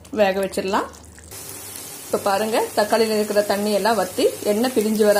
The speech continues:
ஆரம்பிச்சிருக்கு. நல்லா மிக்ஸ் பண்ணி விட்டுடலாம். இதுல ஒரு கால் டீஸ்பூன் சர்க்கரை மட்டும் சேர்த்துக்கிறேன். இதை இதோட காரம், புளி எல்லாம் பேலன்ஸ் பண்றதுக்காக சேர்க்கறது.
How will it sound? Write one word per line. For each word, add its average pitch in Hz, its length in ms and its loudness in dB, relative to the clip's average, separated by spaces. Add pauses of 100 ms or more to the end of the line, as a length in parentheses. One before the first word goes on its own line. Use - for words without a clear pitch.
ஆரம்பிச்சிருக்கு. 190 560 0 (520)
நல்லா 185 220 2 (320)
மிக்ஸ் - 240 0
பண்ணி 208 220 0
விட்டுடலாம். 196 440 0 (2750)
இதுல 208 260 0 (260)
ஒரு 226 120 6 (120)
கால் 254 260 2
டீஸ்பூன் 262 460 0 (100)
சர்க்கரை 220 400 2
மட்டும் 240 240 0
சேர்த்துக்கிறேன். 202 480 0 (2000)
இதை 262 200 2
இதோட 226 220 4 (480)
காரம், 226 440 4
புளி 240 240 2
எல்லாம் 226 240 2
பேலன்ஸ் 208 320 2
பண்றதுக்காக 208 600 2
சேர்க்கறது. 196 420 2